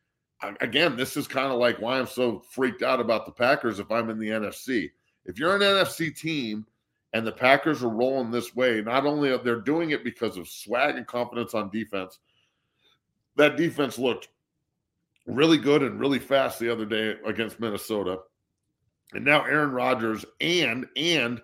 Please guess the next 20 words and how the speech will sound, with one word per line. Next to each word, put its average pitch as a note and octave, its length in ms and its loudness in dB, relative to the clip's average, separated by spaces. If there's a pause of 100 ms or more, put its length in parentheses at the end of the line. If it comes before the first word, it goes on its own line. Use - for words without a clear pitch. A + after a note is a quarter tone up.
(1000)
Jones C3+ 480 2
and A#2 140 -2
Dillon C#3+ 300 4
in A#2+ 100 -4
the G#2+ 80 -6
backfield G#2+ 720 0 (280)
just - 340 -4 (380)
sh-, - 400 -4 (140)
tearing F3+ 440 4
up F#2+ 180 -8
yards. E2+ 440 -10 (600)
I A2+ 80 -2
mean, B2 200 -2
d-, G2+ 140 -10 (320)
A D#3+ 200 6
J E3 120 0
eight D#3+ 320 2
or C3+ 180 4
Jones D3 480 0
is B2 280 -4